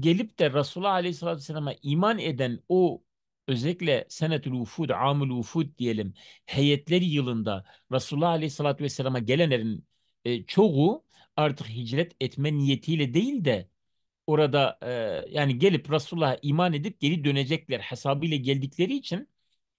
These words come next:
kendilerinden, e, hani orada da kalmayacak, Resulullah Aleyhisselatü Vesselam'dan hayatlarının,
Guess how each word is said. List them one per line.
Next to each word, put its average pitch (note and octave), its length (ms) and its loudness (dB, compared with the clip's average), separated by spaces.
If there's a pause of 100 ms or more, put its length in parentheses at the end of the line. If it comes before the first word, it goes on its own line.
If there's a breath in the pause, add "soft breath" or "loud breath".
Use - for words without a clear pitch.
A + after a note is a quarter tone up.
(180)
kendilerinden, F3+ 920 0 (1500 soft breath)
e, B2 280 2 (640)
hani D#3+ 160 2
orada E3 320 4
da E3 120 0
kalmayacak, G#3 640 0 (400)
Resulullah F#3+ 380 0
Aleyhisselatü E3+ 520 0
Vesselam'dan C#3 680 -2 (1080)
hayatlarının, D#3+ 1400 2